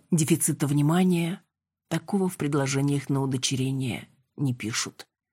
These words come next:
Мы с Адамом пару лет очень старались завести ребенка.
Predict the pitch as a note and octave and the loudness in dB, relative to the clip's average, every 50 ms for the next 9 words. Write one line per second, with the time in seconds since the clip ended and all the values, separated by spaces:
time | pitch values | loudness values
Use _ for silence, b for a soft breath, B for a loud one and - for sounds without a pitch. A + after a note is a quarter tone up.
0 | _ _ _ _ _ _ _ _ _ _ _ _ _ _ _ _ _ _ - - | _ _ _ _ _ _ _ _ _ _ _ _ _ _ _ _ _ _ -2 0
1 | D#3+ D#3 - - D3 C#3+ C#3+ C3+ C3+ C3+ C#3+ C#3 - D#3+ D#3 D#3 C#3 C#3 C#3+ D3 | 2 2 4 2 2 2 2 2 2 0 0 -2 -2 -2 0 0 0 0 0 -2
2 | C3+ - - - - F3+ - - D#3+ D3 - - - C#3 C3+ C3+ B2+ B2 A2 - | -2 -4 -6 -4 -4 -2 -2 -2 -2 -2 -2 -2 -2 -2 0 0 0 0 0 -2
3 | - C#3+ C#3 C#3 - - - C3 C#3 C#3+ C#3 C3+ B2+ B2 A2 - - - - - | -2 -2 -2 -4 -4 -4 -2 -2 -2 -2 -2 -2 -2 -2 -2 -4 -6 -10 -10 -12